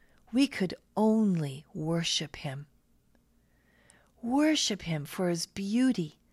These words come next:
his loveliness, his holiness, his majesty, and his splendor. Worship him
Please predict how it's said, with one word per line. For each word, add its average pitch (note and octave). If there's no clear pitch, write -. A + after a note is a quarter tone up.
his G3
loveliness, F3+
his A3+
holiness, F#3
his B3
majesty, E3+
and D3
his F#3+
splendor. D#3
Worship A3+
him D#3